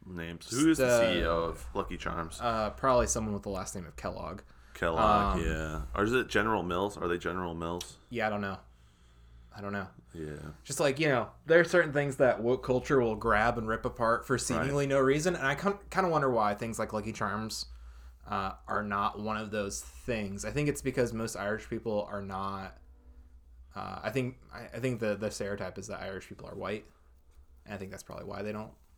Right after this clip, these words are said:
Speaker 2: have that scrutiny.
Speaker 1: Right.
Speaker 2: 'Cause it's
Speaker 1: Right.
Speaker 2: not, it's not borrowing someone's culture who, I mean, I don't know, Irish people are pretty discriminated against.
Speaker 1: They are.
Speaker 2: Ki-,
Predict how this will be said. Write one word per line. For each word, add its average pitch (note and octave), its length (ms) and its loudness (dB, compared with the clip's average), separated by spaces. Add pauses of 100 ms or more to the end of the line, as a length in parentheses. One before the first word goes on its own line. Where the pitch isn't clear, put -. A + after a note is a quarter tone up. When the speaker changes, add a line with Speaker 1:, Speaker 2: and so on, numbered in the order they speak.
(320)
Speaker 2:
have A#2 180 -10
that - 140 -4
scrutiny. B2+ 440 -10
Speaker 1:
Right. E2 420 2 (180)
Speaker 2:
'Cause G#2 120 -10
it's - 40 -10
Speaker 1:
Right. F2 160 2
Speaker 2:
not, G2 300 -2 (320)
it's C3+ 180 0
not A2 280 2
borrowing G2+ 640 2 (120)
someone's F#2 680 -6 (280)
culture F#2 420 -6
who, F#2 140 -10 (800)
I - 20 -2
mean, D3+ 200 0 (260)
I - 60 -6
don't G#2+ 100 -2
know, F#2+ 60 -4
Irish F#2+ 300 -4
people G2 240 -8
are G2+ 300 -6
pretty G#2+ 180 0
discriminated F2 440 -10
against. F#2 460 -14 (140)
Speaker 1:
They G2+ 100 2
are. G2 340 10
Speaker 2:
Ki-, D3 220 4